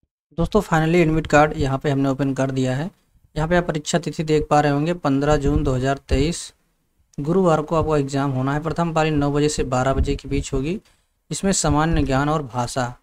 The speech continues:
अंग्रेजी या हिंदी, दो में से एक आप choose कर सकते हैं, इसका paper होना है। उसके बाद दूसरी, द्वितीय पाली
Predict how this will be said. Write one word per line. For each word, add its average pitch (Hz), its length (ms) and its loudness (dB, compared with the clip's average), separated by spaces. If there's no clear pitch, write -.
अंग्रेजी 156 380 0
या 151 60 2
हिंदी, 135 460 -2
दो 156 140 0
में 170 100 2
से 160 240 0
एक 156 140 -6
आप 139 180 -2
choose - 240 -2
कर 131 140 -4
सकते 131 300 -8
हैं, 151 100 -2
इसका 143 240 -4
paper 131 280 -4
होना 147 260 -2
है। 208 140 -8
उसके 185 300 -6
बाद 180 180 0
दूसरी, 147 320 -2
द्वितीय 139 280 -2
पाली 156 340 -2